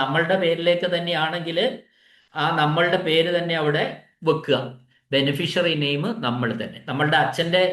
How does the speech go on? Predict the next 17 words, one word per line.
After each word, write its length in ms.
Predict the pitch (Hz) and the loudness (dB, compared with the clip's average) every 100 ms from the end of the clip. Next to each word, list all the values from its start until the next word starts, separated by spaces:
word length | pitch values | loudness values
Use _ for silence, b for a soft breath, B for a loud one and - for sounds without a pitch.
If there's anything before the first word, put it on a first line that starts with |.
| 180 | 0
പേരിലേക്കാണ് 580 | 170 165 170 170 170 170 | -2 0 0 0 0 -2
ട്രാൻസ്ഫർ 300 | 165 160 160 175 | -2 -6 -6 -6
ചെയ്യുന്നതെങ്കിൽ 420 | 175 175 175 208 285 B B B 139 | -6 -4 0 0 0 B B B -8
അച്ഛൻ്റെ 360 | 127 175 165 143 | -4 -4 0 2
പേര് 180 | 131 131 | 2 2
അവിടെ 200 | 120 151 185 | 2 0 0
ബെനിഫിഷ്യറി 500 | 123 120 123 - 107 107 | -2 -2 -6 -6 -4 -4
ആയിട്ട് 160 | 98 101 | -4 -8
വെക്കുക. 220 | - - _ _ _ b b | -10 -18 _ _ _ b b
അപ്പൊ 120 | 123 131 | -6 -4
ന-, 140 | 135 131 151 | -4 -8 -8
ഇവിടെ 200 | 131 143 151 | -2 0 0
ഇപ്പോ 160 | 156 165 160 | 0 -4 -4
ഞാൻ 100 | 139 135 | -4 -4
എക്സാമ്പിൾ 360 | 131 151 147 156 | -4 -4 -2 0
ആയിട്ട് 180 | 147 131 | 0 -2
എടുത്തിരിക്കുന്നത് 600 | 123 143 127 120 113 | -4 -6 -6 -6 -2